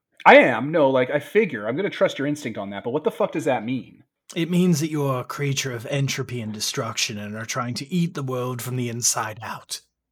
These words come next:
Speaker 1: Yeah, no, that tracks. That tracks a lot with my experiences. Okay, all right. So, wait, there's more than me?
Speaker 2: There are many more worm-tainted creatures than you. You just reek of it.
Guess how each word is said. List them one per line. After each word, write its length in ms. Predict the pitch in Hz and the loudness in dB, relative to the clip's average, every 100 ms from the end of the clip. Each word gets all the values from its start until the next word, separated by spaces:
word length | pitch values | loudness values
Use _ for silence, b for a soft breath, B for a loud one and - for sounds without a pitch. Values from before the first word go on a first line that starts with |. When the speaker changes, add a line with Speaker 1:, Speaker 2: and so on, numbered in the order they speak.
| 196 | 2
Speaker 1:
Yeah, 140 | 349 | 4
no, 160 | 233 320 | 6 6
that 160 | 320 | 6
tracks. 440 | - - 262 - - | 4 0 0 0 6
That 160 | 202 - | 6 6
tracks 300 | 285 285 - | 2 2 0
a 40 | |
lot 320 | 175 151 320 160 | 2 4 2 0
with 120 | 151 | -4
my 160 | 143 | -2
experiences. 720 | 139 135 - 196 214 131 90 160 | -2 -6 -8 -8 -8 -10 -8 -4
Okay, 380 | 254 113 127 - | -4 -4 -8 -2
all 120 | 190 | 0
right. 280 | 143 131 165 B B B | 2 0 -4 B B B
So, 340 | - 202 190 185 | 0 6 8 8
wait, 460 | 185 190 135 123 - _ _ _ _ _ | 8 6 6 2 -14 _ _ _ _ _
there's 220 | 180 156 | 0 2
more 260 | 156 160 185 | 2 2 4
than 160 | 165 | 2
me? 300 | 143 185 330 - _ _ _ _ _ _ _ _ _ _ _ _ _ _ _ _ _ - | 0 -4 -6 -14 _ _ _ _ _ _ _ _ _ _ _ _ _ _ _ _ _ -10
Speaker 2:
There 180 | 147 156 | -2 2
are 120 | 143 | 4
many 340 | 139 139 254 320 | 4 6 6 8
more 440 | 165 127 120 110 | 6 6 -2 -8
worm-tainted 880 | 120 127 135 127 131 123 139 131 131 | -6 -2 -2 0 -2 -2 0 0 -4
creatures 360 | 117 131 131 117 | -4 -4 -4 -6
than 160 | 120 123 | -4 -4
you. 100 | 120 | -4
You 220 | 117 190 | -2 0
just 300 | 170 127 - - 123 113 _ | 0 -2 -10 -16 -20 -20 _
reek 360 | - 220 - - | 0 0 2 -4
of 200 | - - | -6 -10
it. 280 | - - | -10 -10